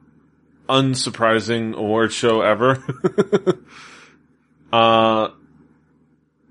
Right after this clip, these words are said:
especially, you know, it, it, it was obvious who was gonna win. It's just the, the,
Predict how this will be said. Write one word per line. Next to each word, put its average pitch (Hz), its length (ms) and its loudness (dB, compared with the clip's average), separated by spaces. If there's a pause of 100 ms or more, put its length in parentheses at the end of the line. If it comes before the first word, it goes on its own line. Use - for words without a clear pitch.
(100)
especially, 123 480 -2
you 110 100 0
know, 101 200 0
it, 101 520 -4
it, 101 300 -8 (260)
it 156 200 -4
was 160 280 2
obvious 131 480 2
who 117 140 -2
was 107 200 -2
gonna 98 200 -2
win. 95 320 -2
It's 101 180 -4
just - 300 -4
the, 104 180 0
the, 95 200 0